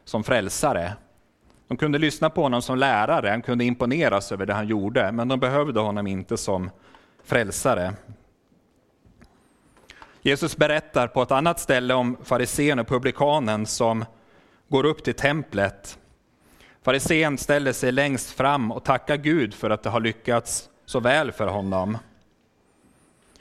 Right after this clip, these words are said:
Han ger Gud äran för att det har gått bra för honom med att följa Guds bud till det yttre.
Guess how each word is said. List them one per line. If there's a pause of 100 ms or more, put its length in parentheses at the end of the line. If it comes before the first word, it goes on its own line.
(420)
Han
ger
Gud
äran
för
att
det
har
gått
bra
för
honom
med
att
följa
Guds
bud
till
det
yttre.